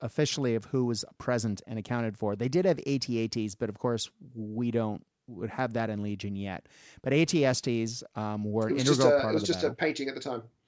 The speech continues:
Speaker 1: Yeah, <laughs> exactly. Um, <laughs> not really a, a miniature. Well, yeah. I'm, again, you can get a three D printed one, but I'm not gonna recommend you have that for the Battle of Endor. Um, you have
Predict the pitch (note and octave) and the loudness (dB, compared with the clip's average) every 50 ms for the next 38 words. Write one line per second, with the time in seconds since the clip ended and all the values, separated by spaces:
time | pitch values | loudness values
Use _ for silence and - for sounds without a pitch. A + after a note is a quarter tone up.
0 | - - - _ - D3 C#3 G2+ - - - - C3 B2 - - F3+ D3 A2+ A#2 | -16 -16 -12 _ 2 2 2 2 -2 -8 -4 -2 -2 -2 0 0 -2 0 0 0
1 | G#2 G2+ - F2+ - - - A#3 - - - - - D#3+ E3+ F3 E3 E3+ D#3+ D#3 | -2 -2 -4 -8 -12 -4 -2 -2 -2 0 -2 2 4 6 6 8 6 6 6 4
2 | A2+ A2 - - - B2+ - - - _ _ - D3 D3+ - D3 D3+ C#3+ C#3+ C3+ | 2 2 -2 -4 -8 -10 -10 -12 -20 _ _ 0 0 2 2 2 4 4 4 4
3 | B2+ A#2+ A2 G2+ - - - - A#2+ A2+ A#2 A2+ A2 G2+ - - D3 C#3 A#2 G#2+ | 4 2 2 0 -4 -6 -6 -4 -2 0 0 0 -2 -4 0 2 2 2 2 2
4 | G#2 G2 F2 - - - B2 C3+ C#3 - - B2+ C3 C#3 B2+ A2+ G2 - - - | -2 -4 -6 -10 -8 -6 -4 -4 -4 -4 -6 -6 -4 -2 -2 -2 -4 -8 -10 -2
5 | C#3+ D3 D3 - E3 D#3+ E3+ E3 D#3+ - D3+ D3+ C#3 C3+ C3+ A#2+ C#3 B2 G#2+ A#2 | 0 0 2 2 2 2 4 4 4 4 4 2 4 2 2 2 0 0 -2 -2
6 | G#2+ G#2+ G#2 G#2 G2 A2 A2 G#2+ G#2+ A#2 A#2 A2 - A#2 G#2+ G2+ G2+ G#2 G2 - | -2 -2 -2 0 0 0 0 0 0 0 0 -2 -2 -4 -4 -2 -4 -4 -4 -6
7 | G#2+ G#2 G#2 G#2+ F#2+ G2+ F#2 A2 A2+ G#2 A2+ A2 - - - A#2 G#2 F#2+ A#2 A#2+ | -8 -8 -8 -8 -8 -6 -6 -4 -4 -4 -4 -6 -6 -8 -10 -10 -6 -2 0 0
8 | A#2+ A#2 A2+ A2+ B2 A#2 A2 A2+ G2 F2 F2 - - - - - - - _ - | 0 0 0 0 0 0 0 -2 -4 -6 -10 -14 -20 -20 -20 -20 -20 -12 _ 2
9 | D3+ D3+ D3 D3 C#3+ C#3+ C#3 C#3 C#3 - _ - C#3 C3+ D3 D#3+ E3+ F3 F#3 D#3+ | 4 4 6 6 4 4 2 2 0 -4 _ -12 -6 -2 0 2 4 4 4 4
10 | B2 C#3 D3 C3+ C3 B2 A#2+ A#2 A2+ A2+ A#2 A#2 A2+ A2+ A#2 A2+ A2 A2+ A2+ A2+ | 2 0 -2 0 0 0 0 0 0 -2 -2 -2 -2 -2 -4 -6 -8 -10 -10 -10